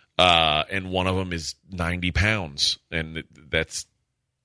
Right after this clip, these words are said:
it, they don't do that for cheap. They don't watch those things for cheap.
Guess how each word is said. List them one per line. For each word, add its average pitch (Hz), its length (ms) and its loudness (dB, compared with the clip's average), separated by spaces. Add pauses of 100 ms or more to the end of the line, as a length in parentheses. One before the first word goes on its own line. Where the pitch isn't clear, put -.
(960)
it, 90 140 -8 (480)
they 104 200 2
don't 107 380 -2
do 120 140 0
that 113 200 2
for 120 140 -6
cheap. 85 320 -2
They 85 100 -2
don't 104 180 -2
watch 107 300 2
those 101 220 -2
things 98 280 -4
for 98 140 -4
cheap. - 380 -4